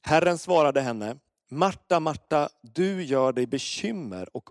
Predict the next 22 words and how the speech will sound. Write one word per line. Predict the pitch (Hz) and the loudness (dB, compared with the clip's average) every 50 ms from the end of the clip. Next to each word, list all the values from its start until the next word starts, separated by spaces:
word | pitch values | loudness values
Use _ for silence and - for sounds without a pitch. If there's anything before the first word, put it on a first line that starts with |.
| _ - | _ -6
oroar | 214 226 214 180 143 139 - 151 202 226 214 185 131 113 | -6 -6 -4 -2 -2 -2 -2 -2 -6 -2 0 0 0 0
dig | 117 117 | 0 -4
för | - - 117 107 98 98 98 - - | -6 -6 -8 -8 -8 -8 -10 -14 -16
så | - - - - 123 117 113 110 | -20 -16 -12 -10 -8 -6 -6 -6
mycket. | 117 135 120 _ _ _ - 160 123 98 _ _ _ _ _ _ _ _ _ _ _ _ _ _ _ _ | -8 -10 -10 _ _ _ -10 -8 -8 -8 _ _ _ _ _ _ _ _ _ _ _ _ _ _ _ _
Fast | - - - 196 202 - - - | -8 0 0 0 0 0 -6 -12
bara | - 131 156 160 143 135 135 - | -6 0 2 2 4 4 2 0
en | - 156 156 156 151 | -2 -4 -4 -4 -6
sak | 135 - - 123 113 107 107 - - | -10 -6 -4 -2 -2 -2 -4 -6 -10
behövs. | 110 127 127 113 151 - - 90 87 - - - - - - _ _ _ _ _ _ _ _ _ - | -8 -6 -6 -6 -6 -6 -8 -8 -10 -12 -18 -20 -20 -20 -20 _ _ _ _ _ _ _ _ _ 0
Maria | 131 143 160 170 196 185 185 196 208 | 0 2 2 2 0 2 4 4 4
har | 208 | 4
valt | 175 160 156 156 156 143 - 131 131 | 4 4 4 4 2 2 -2 -8 -4
det | 175 196 208 185 | -2 -2 -2 -2
som | - - 185 185 | -4 -4 -6 -4
är | 165 | -4
bäst | 120 123 113 120 - - - - - - - _ _ _ _ _ _ - | -2 -2 -4 -4 -4 -8 -16 -18 -20 -20 -20 _ _ _ _ _ _ -2
och | 139 143 131 120 | -2 -2 -2 -2
det | - 208 226 233 196 - | -2 -2 0 -2 -4 -6
ska | - - - 135 123 120 - _ _ _ - | -8 -6 -4 -2 0 0 -2 _ _ _ -6
inte | 220 214 170 139 123 117 _ _ - 170 156 139 | -4 -2 -2 -4 -6 -8 _ _ -4 -4 -4 -4
tas | - - - 120 110 107 107 107 - - - - - | -6 -8 -6 -4 -4 -4 -6 -8 -10 -14 -16 -18 -20